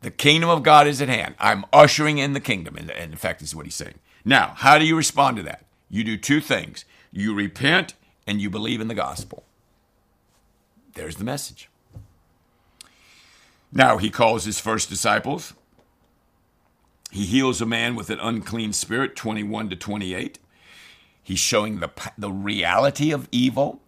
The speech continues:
the reality of demons, and the reality that he is greater than the demons. Are we greater than the demons? No.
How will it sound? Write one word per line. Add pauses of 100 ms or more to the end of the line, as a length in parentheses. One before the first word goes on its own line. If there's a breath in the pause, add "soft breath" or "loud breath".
(140)
the
reality
of
demons, (320 soft breath)
and
the
reality
that
he
is
greater
than
the
demons. (840 loud breath)
Are
we
greater
than
the
demons?
No.